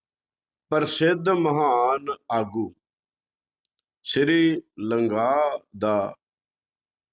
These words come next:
ਅਕਾਲ ਤਖਤ ਅਤੇ ਬਾਦਲ ਪਰਿਵਾਰ ਦੇ ਸਿਰਮੌਰ ਆਗੂਆਂ ਵੱਲੋਂ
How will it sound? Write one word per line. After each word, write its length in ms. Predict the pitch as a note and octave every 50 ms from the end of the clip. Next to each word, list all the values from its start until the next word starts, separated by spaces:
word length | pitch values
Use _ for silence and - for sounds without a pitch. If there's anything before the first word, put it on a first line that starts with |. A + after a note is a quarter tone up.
| _ _ _ _ _ _ _ _ _ _ _
ਅਕਾਲ 480 | B2+ C3 C3 C3 C#3 C3+ C3+ C3+ C#3 C#3+
ਤਖਤ 540 | C#3 - C3+ C3+ C3+ - D3 C#3+ C#3+ - - - - B2
ਅਤੇ 460 | A#2+ - - B2+ B2+ B2 A#2+ A#2 - - - _ _ _ _ _ G#2
ਬਾਦਲ 540 | G#2 F2+ F2+ A2 A2+ A2+ A#2 A#2 B2 B2+ A#2
ਪਰਿਵਾਰ 720 | - - A#2 A2+ G#2+ G#2+ G#2+ G#2+ G#2+ G#2+ A2 A2 A2 A2+ A2+ A#2 A2 A2+ - _ _ _ _ _ _ _ _ _
ਦੇ 240 | F2+ F2 G#2+ A2 A2
ਸਿਰਮੌਰ 720 | G#2+ - - A#2 A2+ A2+ A2+ G#2+ G#2+ G#2 G#2 G#2+ G#2+ - - G2
ਆਗੂਆਂ 460 | G2+ G2+ F#2 F2+ F#2 G2+ G#2 G#2 G#2
ਵੱਲੋਂ 360 | G2+ F#2+ F#2 F#2 F#2+ F2+ E2+